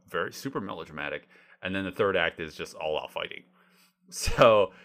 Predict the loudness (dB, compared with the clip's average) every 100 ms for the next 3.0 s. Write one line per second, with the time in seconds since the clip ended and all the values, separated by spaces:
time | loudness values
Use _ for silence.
0 | -2 0 6 8 8 8 6 4 2 2
1 | -2 -2 -4 -4 -8 -10 -10 -8 -8 -6
2 | -4 -4 -6 -10 -10 -12 -12 -16 -14